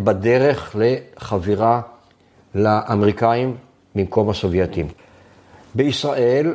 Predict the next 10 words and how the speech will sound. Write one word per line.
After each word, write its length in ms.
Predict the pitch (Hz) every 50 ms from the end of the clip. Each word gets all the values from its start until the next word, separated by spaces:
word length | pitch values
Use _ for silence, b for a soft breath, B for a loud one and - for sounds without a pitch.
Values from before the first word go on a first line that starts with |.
| 165 -
הייתה 240 | 123 120 - 151 147
דרישה 420 | 131 143 139 131 139 - 151 143
אולטימטיבית 880 | 147 151 143 120 - 143 127 127 - - 143 135 123 120 139 135 135 - -
עקבית, 540 | 131 - - - 101 120 139 147 - - - _ -
שלא 580 | - - - - 98 92 98 120 135 151 160 151
רק 100 | 147 -
שנאמרה 440 | - 113 104 104 98 101 101 104 107
בקולי 640 | 104 104 104 101 101 101 95 95 - 104 98 101 101
קולות, 500 | 101 113 107 110 123 131 131 - - 113
אלא, 300 | 110 113 120 120 117